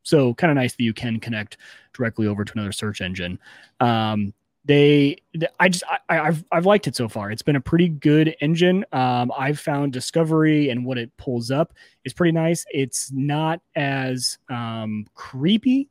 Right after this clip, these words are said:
I'll say. You know, like, Google, when you search stuff, you're like, "Oh, man, like, that result is very tailored to me,"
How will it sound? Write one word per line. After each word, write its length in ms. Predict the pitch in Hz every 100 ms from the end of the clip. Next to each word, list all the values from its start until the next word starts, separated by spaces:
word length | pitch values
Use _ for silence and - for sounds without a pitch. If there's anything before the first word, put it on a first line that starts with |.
| -
I'll 120 | 190
say. 160 | 220
You 100 | 208
know, 60 | 214
like, 120 | 190
Google, 260 | 220 247 233
when 80 | 170
you 60 |
search 240 | 139 156 143
stuff, 260 | - 123
you're 100 | 123
like, 120 | 107
"Oh, 200 | 123 120
man, 200 | 107 117 98
like, 160 | 98
that 140 | 156 233
result 320 | 139 120 135
is 120 | 107
very 360 | 104 156 175 113
tailored 360 | - 117 107 101
to 60 |
me," 240 | 113 101